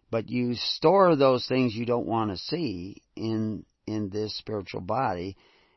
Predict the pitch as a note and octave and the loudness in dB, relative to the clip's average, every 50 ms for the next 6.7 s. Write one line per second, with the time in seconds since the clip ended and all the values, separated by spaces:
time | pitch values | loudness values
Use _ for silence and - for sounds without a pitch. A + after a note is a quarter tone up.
0 | _ _ _ A2 A2+ A2+ A2+ A#2 A#2 A#2+ A#2+ A2 - - D#3 F#3 G#3 G3+ F#3 D#3 | _ _ _ -4 -2 0 0 0 0 0 -2 -4 -2 6 8 8 8 8 6 6
1 | C#3 D3 C#3+ C#3 D3 E3+ F3+ D3+ G#2+ - - - _ _ _ _ _ _ _ _ | 6 6 6 6 6 6 6 4 2 0 -6 -10 _ _ _ _ _ _ _ _
2 | _ _ _ _ _ _ _ _ _ _ _ _ _ _ _ _ _ _ _ _ | _ _ _ _ _ _ _ _ _ _ _ _ _ _ _ _ _ _ _ _
3 | _ _ - C3 C#3 C#3+ D3 D3+ D3+ - - D3+ D3+ C#3 - D#3 C#3 - C#3 C3 | _ _ 2 4 6 8 8 6 6 4 4 4 4 6 4 2 2 2 0 0
4 | B2+ - C#3 F3 G#3 A3 G#3 F#3 D#3+ C#3+ C3 B2 A2 G2+ C3+ B2+ C3+ D#3+ F3 E3+ | 0 2 4 4 6 8 8 8 8 8 6 4 2 2 2 4 6 6 6 6
5 | D#3 C#3 A#2 G#2 - - A2 G#2 B2 C3 B2+ - B2 A#2+ A#2 A#2 - - B2 G#2 | 6 6 2 0 -2 -4 -4 -2 -2 -2 -2 0 0 0 0 0 -2 -4 -6 -6
6 | G2 - - - C#3+ D3 C#3+ F#2+ F2 D2+ B1 G#1+ A#1+ - | -6 -8 2 4 4 4 4 2 -2 -6 -8 -10 -14 -16